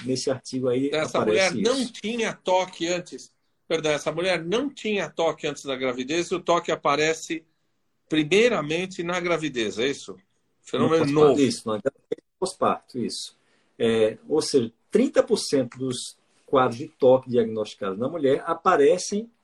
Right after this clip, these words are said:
Speaker 1: primeiramente durante a gravidez e o pós-parto. É... Mas você falou também de outros transtornos de ansiedade, é fato.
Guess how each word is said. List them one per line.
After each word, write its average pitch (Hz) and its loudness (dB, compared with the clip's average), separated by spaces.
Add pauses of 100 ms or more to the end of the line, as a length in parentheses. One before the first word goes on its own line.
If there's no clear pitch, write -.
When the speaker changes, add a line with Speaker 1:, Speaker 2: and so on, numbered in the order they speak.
(100)
Speaker 1:
primeiramente 202 2
durante 156 -2
a 160 -6
gravidez 131 0
e 147 -4
o - -6
pós-parto. - -6 (640)
É... 98 0 (760)
Mas 190 2
você 240 2
falou 220 6
também 220 2
de 135 2
outros 240 4
transtornos 233 0
de 233 0
ansiedade, 180 0
é 196 -2
fato. - -2